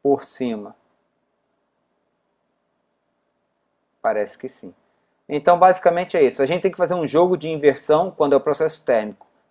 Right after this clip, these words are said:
beleza? E assim a gente fecha o vídeo. E tá aí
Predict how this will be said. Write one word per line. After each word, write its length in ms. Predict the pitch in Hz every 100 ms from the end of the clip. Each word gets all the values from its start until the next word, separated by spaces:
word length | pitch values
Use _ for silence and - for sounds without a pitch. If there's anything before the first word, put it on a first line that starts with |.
| _
beleza? 600 | 110 120 160 180 127 - _ _ _ -
E 120 | 185
assim 460 | 175 165 - 185 190
a 60 |
gente 260 | 165 175 156
fecha 480 | - 135 127 - 151
o 80 |
vídeo. 480 | 147 156 190 175 - _ _ _ _ _ _ _ _ _ _
E 120 | 151 156
tá 200 | 156 165
aí 400 | 143 151 156